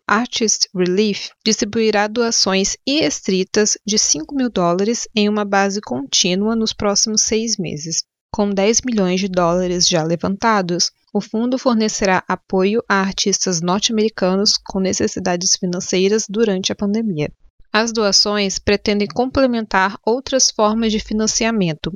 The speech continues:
incluindo o Plano de Estímulo Federal, que recentemente foi introduzido, e o Auxílio Regional de Emergência. A concessão é aberta a artistas profissionais que moram nos Estados Unidos.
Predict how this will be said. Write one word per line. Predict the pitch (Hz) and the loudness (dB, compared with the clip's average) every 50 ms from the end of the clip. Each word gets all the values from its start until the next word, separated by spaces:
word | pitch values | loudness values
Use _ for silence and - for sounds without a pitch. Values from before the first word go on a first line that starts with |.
| - - | -6 -4
incluindo | 202 196 180 - - 214 202 202 208 226 214 269 - _ | -4 -4 -2 -2 0 0 2 2 2 0 0 -4 -4 _
o | 247 | -8
Plano | 208 - - 220 202 208 220 233 | -8 -4 0 2 2 2 2 -2
de | 214 214 233 | -4 -2 0
Estímulo | 214 - - 214 196 185 180 180 170 | 0 2 2 2 0 0 0 -2 -2
Federal, | - 196 190 175 190 190 190 185 196 254 - - _ _ _ _ _ | -2 -2 -2 -2 0 2 2 2 2 2 -2 -6 _ _ _ _ _
que | - 208 | -2 0
recentemente | 190 196 196 214 - 226 220 208 - 220 202 196 208 - - | 0 2 0 0 0 -2 -2 -2 0 0 0 2 2 0 0
foi | - 214 | 0 0
introduzido, | 202 202 - 208 190 202 220 208 190 196 196 220 220 226 285 285 - _ _ 240 | 0 0 0 -2 0 0 0 0 2 2 2 2 2 2 -2 -4 -6 _ _ -2
e | 233 | 0
o | 233 | 0
Auxílio | 226 226 - - - 220 214 208 233 226 | 0 0 0 -2 -2 -2 0 0 0 2
Regional | 208 226 214 214 214 214 202 196 202 | 2 2 2 2 0 0 0 0 0
de | 202 | 0
Emergência. | 208 208 226 240 233 208 196 165 151 170 - - 180 175 - - - _ _ _ _ _ _ | -2 -2 -2 -2 -2 -2 -2 -4 -6 -6 -6 -6 -6 -8 -8 -12 -20 _ _ _ _ _ _
A | 226 233 | -2 0
concessão | - 262 254 - 254 247 - - 190 185 190 | 0 -2 -2 0 0 0 2 2 0 0 2
é | 190 196 | 2 0
aberta | 208 202 208 202 202 214 208 - - - - - - | 2 2 4 4 4 4 2 -2 -4 -4 -4 -2 0
a | 214 | 0
artistas | 208 214 190 - - 220 208 - - 233 226 - | 0 0 0 -2 -2 -2 0 0 0 0 0 -2
profissionais | - - 190 175 - - 226 226 220 214 202 214 208 - | 0 -2 -2 0 0 -2 0 0 0 2 2 2 0 -2
que | - - | -4 -6
moram | 294 285 247 208 202 208 220 220 | -6 -4 0 2 2 2 2 0
nos | 220 226 208 | -2 -2 -2
Estados | 233 233 - 240 220 214 214 214 | -2 -2 0 0 0 0 0 -2
Unidos. | 254 262 226 202 165 165 160 170 170 - | -4 -4 -4 -2 -2 -2 -4 -4 -6 -6